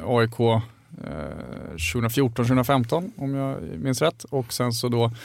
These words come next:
en utflykt till seriekonkurrenten Östersund under förra året.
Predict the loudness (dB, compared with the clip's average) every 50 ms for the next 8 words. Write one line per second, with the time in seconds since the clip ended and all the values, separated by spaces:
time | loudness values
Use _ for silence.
0 | -12 -12 -12 -10 -12 -12 -14 -14 -14 -8 -2 0 0 2 2 2 0 0 0 -2
1 | -2 -2 -4 -4 0 2 2 4 4 2 0 -2 -4 -8 -6 -4 -2 0 2 2
2 | 2 2 2 4 4 4 6 6 6 6 4 4 2 2 2 2 2 2 2 2
3 | 4 6 6 8 8 8 8 6 6 4 2 2 2 2 2 0 0 -2 -4 -4
4 | -4 -6 -8 -8